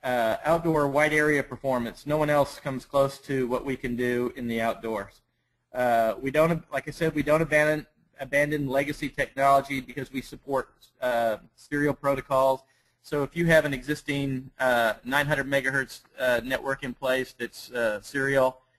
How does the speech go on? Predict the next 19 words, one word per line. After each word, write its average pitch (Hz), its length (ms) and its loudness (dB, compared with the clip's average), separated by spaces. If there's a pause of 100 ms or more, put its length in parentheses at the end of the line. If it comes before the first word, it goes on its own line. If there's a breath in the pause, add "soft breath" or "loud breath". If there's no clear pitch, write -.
(160 soft breath)
and 135 160 -8
you 143 80 -2
need, 139 400 -2 (100)
uh, 113 360 2
a 110 80 -8
broadband 135 500 2
network 127 380 -2
to 131 80 -6
interface 127 340 -6
with 117 100 -20
that, 123 380 2
we've 131 180 -8
got, 123 420 -2
we've 123 140 -12
got 120 100 -4
a 113 60 -12
solution 127 420 -10
for - 80 -20
that. - 220 -14